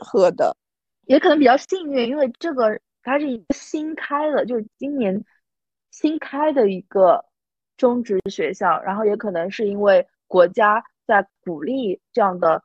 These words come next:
Speaker 2: 中职学校发展，呃，它其实是有百分之四十九的，呃，百分之四十，四十九的国资，加上一个百分之五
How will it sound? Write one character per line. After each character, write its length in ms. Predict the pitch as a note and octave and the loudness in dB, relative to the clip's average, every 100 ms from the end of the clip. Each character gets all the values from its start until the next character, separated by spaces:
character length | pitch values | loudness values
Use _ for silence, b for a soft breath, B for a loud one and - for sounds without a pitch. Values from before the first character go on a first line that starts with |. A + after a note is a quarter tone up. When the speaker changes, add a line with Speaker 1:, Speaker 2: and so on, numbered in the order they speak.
| _ | _
Speaker 2:
中 160 | - A3 | -6 -4
职 160 | G3+ F3+ | -4 -2
学 200 | E3+ F3 | -2 0
校 200 | G3 F#3 | -2 -2
发 200 | A#3 A#3+ | -2 -2
展， 460 | A3 - - C#3+ - _ _ - | -2 -6 -6 -10 -10 _ _ -2
呃， 180 | F#3 F3+ | 0 0
它 160 | C4+ | -2
其 160 | D4+ C#4+ | -2 -2
实 140 | D4+ | -2
是 260 | - D#4 A3 _ - - | -2 2 0 _ -8 4
有 120 | F#3+ | 6
百 200 | G3 E3+ | 6 2
分 160 | G#3+ | -2
之 100 | A#3+ | -4
四 200 | C4 - | -6 -2
十 120 | A#3+ A#3+ | -2 0
九 220 | F#3+ - | 0 0
的， 360 | D#3 D3 - _ _ _ _ - | 2 2 2 _ _ _ _ -8
呃， 260 | E3 C3+ - - - | -4 -4 -6 -12 -2
百 140 | F#3 | 0
分 160 | F#3 B3+ | 2 0
之 100 | - | -6
四 160 | D4 A#3+ | -8 -6
十， 120 | - _ | -8 _
四 180 | - D4 | -8 -4
十 80 | C4+ | 0
九 100 | B3+ | 0
的 80 | - | 0
国 240 | - E3 | 0 -2
资， 400 | - A#3 B3+ C4+ _ - | -2 -4 -2 -2 _ -4
加 140 | G#3+ | -2
上 240 | A3 G3 F#3 | 0 -2 -4
一 60 | |
个 280 | F#3+ F#3 E3+ - _ _ _ - | 2 4 4 0 _ _ _ 2
百 160 | E3 | 2
分 300 | D#3 G3+ G#3 | 2 -2 -4
之 140 | G3+ A#3 | -2 -2
五 160 | G#3 | -2